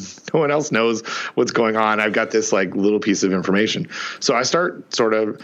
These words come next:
um, going back to what, what we were asked to do and say,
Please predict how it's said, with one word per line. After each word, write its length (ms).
um, 460
going 220
back 180
to 100
what, 300
what 180
we 100
were 100
asked 240
to 60
do 400
and 220
say, 440